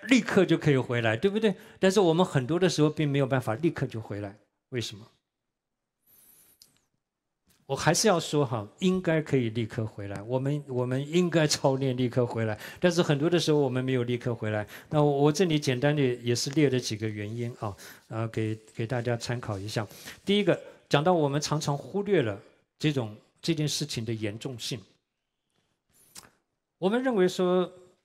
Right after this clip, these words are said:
有点低落，有点情绪不好，难免的，小事。好，啊，或是我每天喜欢，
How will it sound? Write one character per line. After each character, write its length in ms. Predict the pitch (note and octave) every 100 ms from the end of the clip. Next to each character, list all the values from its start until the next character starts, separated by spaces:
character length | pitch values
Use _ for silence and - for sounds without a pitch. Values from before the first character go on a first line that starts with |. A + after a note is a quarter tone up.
| _ _ C#3 C3+
有 180 | F#3
点 180 | G#3+ D3 -
低 160 | F3+
落， 220 | F#3 F3 D3
有 120 | D3+
点 160 | C#3+
情 220 | C3 C3 C3+
绪 140 | D3
不 120 | D3+
好， 160 | D3 A2
难 220 | A2+ C3
免 240 | D#3+ G#2 G2
的， 80 | - _ _ _ _ _ _ _ _
小 200 | - B2+
事。 260 | - E3 A#2+ _ _ _ _ _ _ _ _ _
好， 220 | - - _ _ _ _ -
啊， 180 | D3+
或 140 | E3+ B3
是 140 | A#3
我 440 | G3 D3 C#3+ C#3 C#3
每 220 | C#3 C#3+
天 500 | D3 F#3 F#3 F#3 F3+
喜 200 | - D#3
欢， 200 | C#3+